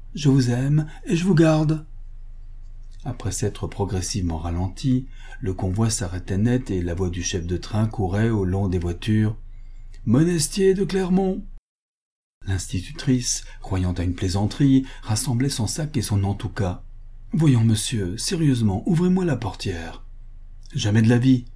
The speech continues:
jurait le peintre en l'attirant à lui et en étouffant dans un baiser les protestations de la voyageuse.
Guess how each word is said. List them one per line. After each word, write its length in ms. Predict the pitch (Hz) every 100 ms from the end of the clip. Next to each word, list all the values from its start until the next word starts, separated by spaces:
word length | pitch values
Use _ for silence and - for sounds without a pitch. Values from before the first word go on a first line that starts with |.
| - - - - - -
jurait 340 | - 113 95 95
le 140 | 92
peintre 380 | - 113 110 -
en 40 |
l'attirant 400 | 85 87 110 90
à 60 | 82
lui 280 | 95 123 120 - - - -
et 120 | 160
en 180 | 123 104
étouffant 560 | 131 135 120 - 135 139
dans 280 | 113 92 95
un 60 |
baiser 440 | 98 101 101 143 120
les 160 | 104
protestations 640 | - 107 101 - 98 147 143
de 80 | 117
la 80 |
voyageuse. 760 | 98 98 95 85 92 92 90